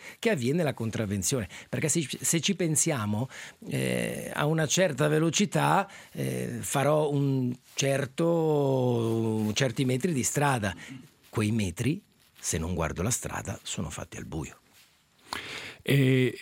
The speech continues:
Speaker 2: è tutto giusto quello che è stato detto, è vero che la distrazione appunto con, eh,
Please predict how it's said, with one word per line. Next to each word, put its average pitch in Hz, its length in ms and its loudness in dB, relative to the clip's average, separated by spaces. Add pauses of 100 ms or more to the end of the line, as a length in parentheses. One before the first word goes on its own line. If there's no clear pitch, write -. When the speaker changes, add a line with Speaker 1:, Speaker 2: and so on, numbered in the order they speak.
Speaker 2:
è 147 180 4
tutto 180 300 4
giusto 151 380 4
quello 135 180 2
che 131 120 2
è - 20 2
stato 147 320 4
detto, 175 580 4
è 127 200 0
vero 131 480 4
che 120 140 -2
la 120 100 4
distrazione 127 800 2
appunto 131 560 0
con, 127 580 2
eh, 110 560 0